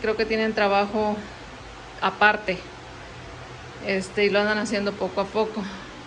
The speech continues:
Este que está aquí lo voy a poner allá donde estaba. Allá lo voy a poner. Y la caja esa tiene una impresora, pero no sé,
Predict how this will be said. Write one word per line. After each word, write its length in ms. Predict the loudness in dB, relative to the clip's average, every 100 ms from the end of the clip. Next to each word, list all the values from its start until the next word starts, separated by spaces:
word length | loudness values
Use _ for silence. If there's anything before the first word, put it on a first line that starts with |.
| -16 -14 -14 -12 -14 -14 -14 -14 2
Este 480 | 6 6 2 0 2
que 60 | 2
está 240 | 4 4
aquí 520 | 4 0 4 6 4 0 -10 -10 -4
lo 160 | 4 6
voy 180 | 10 8
a 100 | 8
poner 580 | 4 4 6 4 4 -2 0
allá 420 | 0 4 4 4 0 -8
donde 220 | -4 -2 -2
estaba. 420 | 0 2 2 0 -8 -6
Allá 180 | -2 0
lo 140 | 2
voy 160 | 2 2
a 80 | 0
poner. 320 | -2 -4 -6 -8 -12 -14 -12 -12 -12 -12 -12 -12 -12 -2
Y 100 | 2
la 160 | 2 4
caja 360 | 4 6 6
esa 260 | 6 4 2
tiene 200 | 4 4
una 140 | 4
impresora, 540 | 2 2 2 4 4 4
pero 240 | 2 2
no 240 | 0 0
sé, 460 | -2 -4 0 2 2